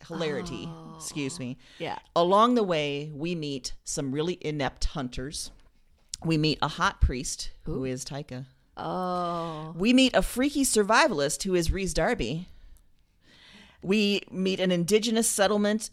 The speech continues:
Speaker 1: and there's so much more along this route.
Speaker 2: Ugh.
Speaker 1: It is just, you gotta kind of, like, buckle in and just go along for the ride.
Speaker 2: Okay.
Speaker 1: I chose it for this theme because Ricky, the young boy, has been disappointed time and again by
Speaker 2: Mm-hmm.
Speaker 1: the adults in his life, and he finally finds a home,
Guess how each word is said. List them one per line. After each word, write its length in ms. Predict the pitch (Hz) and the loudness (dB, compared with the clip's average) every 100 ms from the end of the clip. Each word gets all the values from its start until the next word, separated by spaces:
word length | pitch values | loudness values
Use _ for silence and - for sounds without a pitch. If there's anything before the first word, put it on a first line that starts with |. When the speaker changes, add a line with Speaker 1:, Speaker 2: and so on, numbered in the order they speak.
| - | -8
Speaker 1:
and 120 | 143 | -6
there's 180 | 160 156 | -6 -6
so 460 | - 165 156 147 | -4 0 0 0
much 480 | 156 139 131 - - | -2 -4 -4 -6 -8
more 340 | 135 127 117 - | -6 -6 -6 -8
along 400 | 120 107 107 113 | -10 -10 -10 -10
this 200 | 107 - | -10 -8
route. 220 | 90 62 | -10 -8
Speaker 2:
Ugh. 300 | 170 170 175 | -4 0 2
Speaker 1:
It 40 | 175 | 0
is 140 | 151 | -2
just, 600 | - 170 151 147 - - - | -4 -2 0 -2 -4 -8 -8
you 140 | 165 151 | -8 -6
gotta 380 | 160 147 143 - _ | -6 -4 -6 -8 _
kind 260 | - 147 147 | -8 -4 -4
of, 100 | 123 | -2
like, 240 | 127 117 | -4 -2
buckle 340 | - 151 165 160 | -2 -2 -2 -4
in 220 | 143 143 | -4 -6
and 180 | - 147 | -8 -10
just 160 | 135 | -12
go 200 | - 143 147 | -2 2 2
along 340 | 127 120 120 | 0 -4 -8
for 160 | - 107 | -12 -10
the 100 | 104 | -8
ride. 380 | 104 - 95 - | -10 -10 -12 -8
Speaker 2:
Okay. 400 | 165 - 147 - - _ _ 170 | -10 -8 -12 -12 -20 _ _ -4
Speaker 1:
I 60 | |
chose 300 | 170 240 294 | 2 4 4
it 80 | 349 | 2
for 120 | - 165 | 2 0
this 200 | 151 - | 0 -2
theme 360 | 139 120 117 | -2 0 0
because 680 | 131 143 170 156 147 147 - - | -2 0 2 4 2 0 -8 -12
Ricky, 680 | 143 175 208 143 110 208 - | -4 -4 -2 -6 -6 -10 -10
the 60 | 151 | -6
young 200 | 143 147 | -4 -2
boy, 240 | 143 120 | -2 -2
has 100 | 123 | -2
been 200 | - 156 | -2 -2
disappointed 640 | 156 165 180 - 139 127 - | 0 0 4 2 2 -2 -6
time 320 | - 131 135 | -6 -6 -4
and 60 | 170 | -6
again 460 | 165 - - 160 165 | -6 -10 -10 -10 -4
by 100 | 127 | -4
Speaker 2:
Mm-hmm. 80 | |
Speaker 1:
the 80 | 117 | -2
adults 400 | 131 123 123 - | -6 -4 -6 -4
in 80 | 127 | -4
his 160 | 120 120 | -4 -6
life, 220 | - - | -6 0
and 80 | 226 | 2
he 60 | 247 | 4
finally 380 | 294 294 285 294 | 4 4 4 0
finds 320 | 277 277 269 | 0 -2 -4
a 60 | |
home, 420 | 254 311 202 - | -6 -4 -4 -6